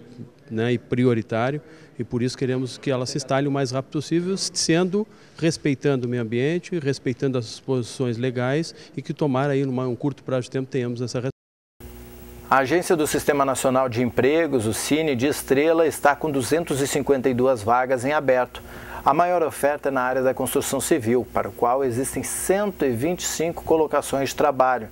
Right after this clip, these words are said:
Speaker 2: divididas em diferentes funções. As entrevistas de pré-seleção são realizadas na agência do Cine de Estrela, das oito da manhã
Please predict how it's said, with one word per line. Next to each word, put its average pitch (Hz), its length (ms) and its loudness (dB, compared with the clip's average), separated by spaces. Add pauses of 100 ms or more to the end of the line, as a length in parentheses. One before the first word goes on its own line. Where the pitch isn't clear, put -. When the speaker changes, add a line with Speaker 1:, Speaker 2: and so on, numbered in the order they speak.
(140)
Speaker 2:
divididas 135 600 0
em 175 80 0
diferentes 120 540 -2
funções. 117 600 -2 (400)
As 107 200 2
entrevistas 127 640 0
de 120 80 4
pré-seleção 127 840 2
são 147 200 2
realizadas 131 720 2
na 127 100 2
agência 123 380 0
do 143 120 0
Cine 147 440 -2
de 156 100 0
Estrela, 160 560 2
das 110 380 -2
oito 156 320 2
da 165 100 4
manhã 131 400 -2